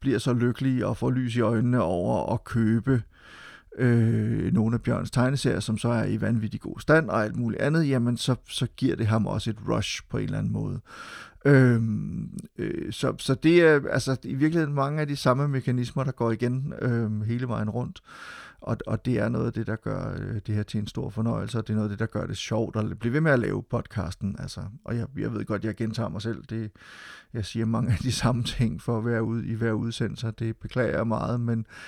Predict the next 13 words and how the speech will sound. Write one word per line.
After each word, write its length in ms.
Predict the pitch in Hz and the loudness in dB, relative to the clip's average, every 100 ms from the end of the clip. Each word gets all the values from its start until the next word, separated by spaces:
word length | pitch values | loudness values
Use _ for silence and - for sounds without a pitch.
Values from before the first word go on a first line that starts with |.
| - - | -14 -6
men 120 | 113 | -2
det 180 | 139 131 | 4 8
er 80 | |
jo 100 | 165 | 10
også 200 | 151 135 | 10 8
ligesom 220 | 143 139 127 | 4 -2 -2
de 100 | 123 | 0
samme 280 | 117 120 | 2 2
ting, 220 | 127 120 90 | 0 0 -2
jeg 180 | 107 | -4
vader 220 | 104 101 110 | -2 -2 -2
rundt 360 | - 104 - | -4 -8 -8
i. 140 | 107 | -10